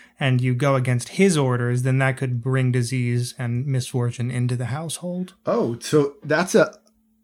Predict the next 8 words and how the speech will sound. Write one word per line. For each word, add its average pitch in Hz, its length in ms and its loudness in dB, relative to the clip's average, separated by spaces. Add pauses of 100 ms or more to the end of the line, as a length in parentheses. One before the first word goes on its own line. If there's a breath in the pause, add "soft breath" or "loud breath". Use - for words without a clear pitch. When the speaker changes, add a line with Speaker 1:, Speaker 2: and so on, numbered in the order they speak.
(240)
Speaker 2:
a 127 80 0
mini 143 480 8
version 131 520 6
of 104 200 2
the 110 80 4
major, 123 500 4
right? 107 320 2
His, 127 320 2